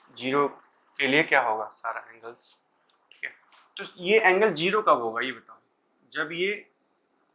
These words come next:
एसी जो है, जो एसी angle A ले रहे हैं ना, तो ये perpendicular हो जाएगा, ये base हो जाएगा, ये hypotenuse हो जाएगा,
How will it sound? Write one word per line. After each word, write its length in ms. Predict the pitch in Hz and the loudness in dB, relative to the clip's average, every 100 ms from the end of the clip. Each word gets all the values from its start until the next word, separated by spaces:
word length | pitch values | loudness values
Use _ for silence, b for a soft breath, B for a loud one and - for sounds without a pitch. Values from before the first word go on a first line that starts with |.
| _ _ | _ _
एसी 340 | 151 165 214 | -6 -6 -6
जो 180 | 190 139 | -2 -2
है, 140 | 113 107 _ _ _ _ _ _ _ _ _ _ _ _ _ _ | -2 -8 _ _ _ _ _ _ _ _ _ _ _ _ _ _
जो 80 | - _ | -20 _
एसी 280 | 143 135 190 180 - | -4 -2 0 -2 0
angle 240 | 147 160 | 0 2
A 200 | 170 160 | 0 0
ले 140 | 170 143 | 2 2
रहे 120 | 135 | 2
हैं 60 | 160 | -2
ना, 80 | |
तो 140 | 196 156 | -4 -6
ये 120 | 147 | -10
perpendicular 640 | 151 139 - 135 147 170 175 | -6 -6 -6 -10 -8 -4 -2
हो 100 | 170 | -2
जाएगा, 300 | 160 156 160 | -2 -2 -2
ये 200 | 147 139 | -4 -10
base 300 | 123 139 - | -10 -12 -12
हो 60 | 143 | -8
जाएगा, 320 | 147 143 139 | -6 -4 -6
ये 160 | 127 143 | -10 -16
hypotenuse 500 | - 120 120 117 117 | -18 -18 -18 -20 -20
हो 100 | 110 | _
जाएगा, 300 | 110 110 _ | _ _ _